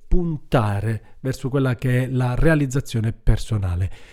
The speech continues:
Questo podcast, Parola di Life Coach, è di grande aiuto se siete in questa fase, perché se spulciate tra i vari episodi, che non vanno necessariamente ascoltati in sequenza, e associate questo podcast al mio blog,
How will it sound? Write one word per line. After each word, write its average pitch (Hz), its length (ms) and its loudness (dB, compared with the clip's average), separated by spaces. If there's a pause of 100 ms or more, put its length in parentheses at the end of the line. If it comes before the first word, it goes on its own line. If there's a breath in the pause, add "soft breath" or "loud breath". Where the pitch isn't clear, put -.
(140)
Questo 180 280 2
podcast, 165 840 0
Parola 151 320 -2
di 147 140 0
Life 117 400 -4
Coach, 123 380 -6
è 156 180 -4
di 143 80 -2
grande 165 360 -2
aiuto 139 460 0
se 113 160 -2
siete 113 320 -2
in 110 100 -4
questa 110 360 -6
fase, 107 360 0
perché - 340 -4
se 165 180 -6
spulciate 196 680 -6
tra 143 140 -8
i 131 80 -4
vari 151 240 -4
episodi, 113 720 -4 (300 loud breath)
che 190 120 0
non 208 160 2
vanno 233 200 0
necessariamente 160 720 -2
ascoltati 127 580 -2
in 110 100 -4
sequenza, 104 920 -4 (420 loud breath)
e 147 100 2
associate 165 640 -2
questo 147 300 -4
podcast 123 520 0
al 127 120 -2
mio 156 160 2
blog, 147 440 6